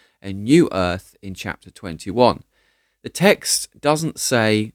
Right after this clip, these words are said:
God created the new heaven and the earth. That is to say, the text doesn't reveal if this new heaven and earth was already pre-built or that it was miraculously formed in a moment or seven days. The text just says,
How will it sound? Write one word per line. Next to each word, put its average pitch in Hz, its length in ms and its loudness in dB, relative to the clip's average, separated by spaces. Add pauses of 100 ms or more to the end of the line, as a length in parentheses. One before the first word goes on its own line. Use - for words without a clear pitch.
(120)
God 123 300 4
created 95 460 -2
the - 60 -16
new 95 220 -2
heaven 101 320 -4
and 95 140 -8
the 95 100 -4
earth. 131 280 4
That 92 180 -4
is 104 140 -4
to - 100 -14
say, 107 260 0
the 95 80 -4
text - 380 -6
doesn't 107 240 -12
reveal 104 580 2 (380)
if 107 180 -2
this 104 240 -2
new 113 200 0
heaven 113 240 -2
and 107 120 -4
earth 110 260 0
was 101 220 -2 (260)
already 98 500 0
pre-built - 840 4 (600)
or 113 460 6
that 104 160 -2
it 117 160 -4
was 101 320 -4
miraculously 98 640 -6
formed 101 440 0
in 101 100 -4
a 101 40 -2
moment 92 420 -2
or 87 300 -10
seven 87 400 -6
days. 101 400 0 (260)
The - 140 -20
text - 480 -6 (180)
just 156 300 2
says, 90 420 0